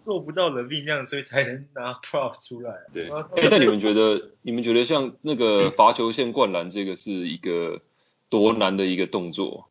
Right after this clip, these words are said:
Speaker 3: 还是现在因为只是太多人弄，所以就没有人想要弄出来？
Speaker 1: 很难。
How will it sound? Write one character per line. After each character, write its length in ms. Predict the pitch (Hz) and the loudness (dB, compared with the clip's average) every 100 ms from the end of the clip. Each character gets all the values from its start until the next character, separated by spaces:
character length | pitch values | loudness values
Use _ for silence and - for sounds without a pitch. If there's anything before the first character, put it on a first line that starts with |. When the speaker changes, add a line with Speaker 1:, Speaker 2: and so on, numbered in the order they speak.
| _ | _
Speaker 3:
还 140 | - 110 | -4 0
是 120 | 131 | 2
现 160 | 143 127 | 2 2
在 80 | |
因 160 | 131 131 | 2 2
为 100 | 139 | 0
只 140 | 104 | 0
是 100 | 98 | -4
太 200 | 120 139 | 0 2
多 180 | 113 110 | 4 4
人 100 | 90 | 4
弄， 180 | 98 87 | 0 -2
所 140 | - | -2
以 60 | 98 | -2
就 120 | 101 | 0
没 140 | 98 98 | 0 0
有 120 | 85 | 0
人 100 | 80 | -4
想 140 | 78 | -6
要 60 | 76 | -8
弄 160 | 80 78 | -8 -10
出 200 | 78 - | -10 -10
来？ 80 | - - | -12 -14
Speaker 1:
很 280 | - 139 123 | -4 -2 -2
难。 380 | 120 120 110 | -4 -2 -4